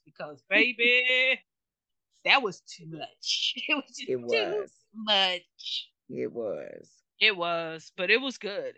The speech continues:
Speaker 1: I mean, it was, like I say, the whole cast was amazing. And like I say, watching this young boy. I mean, because the thing is, the show wouldn't come back every season. It would come back every couple of years. <laughs>
Speaker 2: Yeah.
Speaker 1: And so this young
Speaker 2: Yeah.
Speaker 1: man was growing up during the time.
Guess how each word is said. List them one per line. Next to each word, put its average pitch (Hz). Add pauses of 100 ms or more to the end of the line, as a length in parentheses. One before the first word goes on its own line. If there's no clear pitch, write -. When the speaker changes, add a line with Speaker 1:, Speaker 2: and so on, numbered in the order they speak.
Speaker 1:
I 202
mean, 185
it 214
was, 233
like 180
I 214
say, 202
the 170
whole 233
cast 156 (500)
was 180
amazing. 165
And 170
like 185
I 208
say, 208
watching 196
this 202 (320)
young 220
boy. 202 (100)
I 233
mean, 247
because 240
the 240
thing 302
is, 302
the 254
show 311
wouldn't 302
come 233
back 214 (160)
every 214
season. 254 (500)
It 233
would 247
come 254
back 240 (400)
every 247
couple 247
of 180
years. 185 (180)
<laughs> 339 (140)
Speaker 2:
Yeah. 262 (320)
Speaker 1:
And 226
so 233
this 311
young 254
Speaker 2:
Yeah. 247
Speaker 1:
man 262
was 185
growing 220 (140)
up 247 (120)
during 196
the 170
time. 196